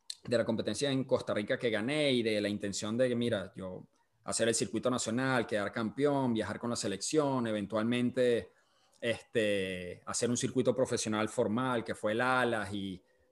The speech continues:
pasearme por, por doce diferentes países cada año haciendo el tour y todo esto, eh, toda esa parte del Tour Alas probablemente nació o derivó de esa competencia de México.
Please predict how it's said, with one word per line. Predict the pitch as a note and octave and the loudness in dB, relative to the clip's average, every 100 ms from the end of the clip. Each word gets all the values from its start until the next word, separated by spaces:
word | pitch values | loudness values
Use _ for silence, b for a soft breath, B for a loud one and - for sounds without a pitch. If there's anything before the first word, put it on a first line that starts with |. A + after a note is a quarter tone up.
| _ | _
pasearme | G2+ - G#2+ G#2+ A#2 | -6 0 0 0 0
por, | B2+ A#2+ G#2+ G2 - | 2 2 2 0 -6
por | G2+ G2 F#2+ G2 | -6 -6 -8 2
doce | B2 B2 C3+ | 4 4 2
diferentes | C3 A#2 G#2 G#2 A#2+ | 0 0 -2 -4 -4
países | G2+ G#2+ A2 B2 A#2 G#2+ - | -2 -2 0 2 2 0 -2
cada | - A2+ A#2+ A#2+ B2 | 0 4 4 4 4
año | A#2+ A#2 | 2 0
haciendo | - A2 A#2 | -2 0 0
el | A2+ | 0
tour | C#3 C#3+ C3 | 2 4 4
y | |
todo | - B2 C3+ | 2 6 8
esto, | D3 - D#3 D#3 - _ _ _ _ _ _ - | 6 6 2 2 -2 _ _ _ _ _ _ 2
eh, | A#2+ A2 G2+ F#2+ F2+ _ _ _ _ _ _ _ _ | 4 4 2 -2 -6 _ _ _ _ _ _ _ _
toda | D3 C3+ D#3 | 8 10 10
esa | - - | 6 6
parte | C#3 C#3 D#3+ | 6 6 4
del | C3+ A#2 G#2+ | 4 2 0
Tour | C3+ C#3 - D3+ | 2 4 2 2
Alas | D3 A#2+ A2+ - - _ _ _ _ | 4 2 0 -6 -14 _ _ _ _
probablemente | - A2 G#2+ A#2 B2 B2 C#3 | -4 0 2 4 2 0 0
nació | B2+ A2 - B2 C#3+ C#3 | 0 -2 2 6 6 6
o | A2+ G#2+ | -2 -4
derivó | G#2 G2+ A2+ D3+ D3+ - | -2 -2 4 4 4 -2
de | G2+ G2+ | -4 -2
esa | G2 A2+ | -2 -2
competencia | A2 G#2 G2+ G2 F#2+ G#2+ | -4 -4 -6 -6 -4 -4
de | F#2+ | -4
México. | G2 G2 F#2 - G2 | -4 -6 -8 -14 -16